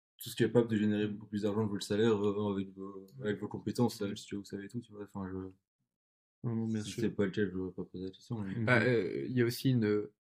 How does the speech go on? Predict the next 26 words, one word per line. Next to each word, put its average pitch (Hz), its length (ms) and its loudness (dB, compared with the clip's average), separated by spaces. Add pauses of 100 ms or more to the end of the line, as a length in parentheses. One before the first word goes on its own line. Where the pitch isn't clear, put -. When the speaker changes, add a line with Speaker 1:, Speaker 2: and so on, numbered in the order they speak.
(380)
Speaker 3:
il 127 80 -4
y 127 40 -4
a - 40 -4
une 123 200 0
chose 143 420 2
qui, 107 500 -2
euh, 107 760 -2 (1000)
qui 127 160 0
te 127 80 -12
permet 131 340 6
de, 127 80 -6 (100)
enfin, 107 180 2
en 107 80 0
tout - 120 -8
cas, 117 200 4
moi, 123 260 2
qui 110 140 -4
me 107 220 -2 (280)
permet, 113 340 0
enfin, 104 160 -2
qui 110 140 -6
me 104 180 -2
fait - 180 -2
Speaker 1:
C'est 127 80 0
pas 120 60 6
une 117 60 6